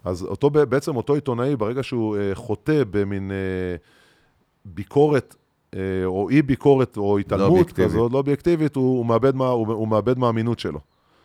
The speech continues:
Speaker 1: ובאמת, הוא לא, הוא גם היום לא איזה, נחשב איזשהו פרשן גדול, אבל הוא, אבל זה קרה.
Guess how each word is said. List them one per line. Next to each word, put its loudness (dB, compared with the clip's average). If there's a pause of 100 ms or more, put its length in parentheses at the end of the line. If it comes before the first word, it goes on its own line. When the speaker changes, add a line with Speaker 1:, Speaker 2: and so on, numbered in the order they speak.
(240)
Speaker 1:
ובאמת, -4
הוא -4
לא, -4
הוא -2
גם -2
היום -4
לא -2
איזה, -4
נחשב -6
איזשהו -8
פרשן -6
גדול, 2
אבל 0
הוא, 2
אבל -6
זה -4
קרה. 2